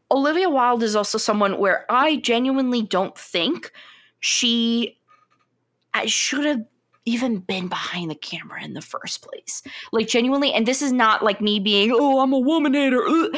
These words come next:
Is, this is not it. It's mean, like, she tried Booksmart, and even Bookstar-, Smart was still not as successful as what,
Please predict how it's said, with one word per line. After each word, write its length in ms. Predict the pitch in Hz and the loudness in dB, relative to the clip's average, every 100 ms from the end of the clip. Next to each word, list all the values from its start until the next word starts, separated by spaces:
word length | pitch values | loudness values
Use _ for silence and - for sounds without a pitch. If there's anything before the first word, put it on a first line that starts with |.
| - - | -8 -4
Is, 140 | 202 | -2
this 200 | 190 208 | -2 -2
is 120 | 240 | -2
not 240 | 220 190 175 | 0 2 2
it. 180 | 170 - - - | 0 -2 -14 -4
It's 380 | 220 214 - - - _ _ _ _ - | -2 0 -4 -10 -14 _ _ _ _ -6
mean, 560 | 202 208 226 294 277 233 | -2 0 2 2 0 0
like, 340 | 226 214 170 - | 0 0 0 -6
she 540 | - - 247 269 269 - 202 _ | -4 -2 -2 -2 -4 -8 -16 _
tried 380 | - - 214 226 | -6 0 2 2
Booksmart, 580 | 208 185 - 185 175 170 - | 0 -4 -2 0 2 0 -2
and 240 | - 208 - | -2 -2 -2
even 260 | 240 269 320 | -2 0 0
Bookstar-, 500 | 247 240 - 226 - | 0 -2 -2 -2 -2
Smart 360 | 233 220 202 202 | -4 0 0 0
was 120 | 180 | -4
still 360 | - - 202 190 | -4 0 0 0
not 420 | 170 160 147 - - | 0 0 0 0 0
as 680 | 143 143 127 127 - - - _ _ _ | 2 2 0 -2 -4 -6 -10 _ _ _
successful 840 | - 208 - - 170 - - - - - - - | -6 -4 -2 -2 -2 -4 -6 -8 -12 -20 -8 -4
as 200 | 190 - | -4 -4
what, 220 | 190 - | -4 -4